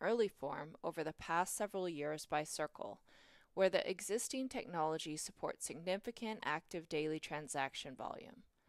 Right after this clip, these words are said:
Center plans to create a network scheme to manage the creation, redemption,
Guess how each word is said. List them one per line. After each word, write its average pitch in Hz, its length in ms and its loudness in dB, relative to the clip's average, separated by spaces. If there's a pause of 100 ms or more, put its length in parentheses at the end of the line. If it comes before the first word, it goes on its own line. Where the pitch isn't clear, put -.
(400)
Center 233 380 2
plans 160 440 -2
to - 80 -8
create 160 320 0
a 160 60 -4
network - 440 2
scheme 190 540 -6
to - 80 -6
manage 147 400 -4
the 143 100 -6
creation, 208 800 2 (400)
redemption, 170 720 -2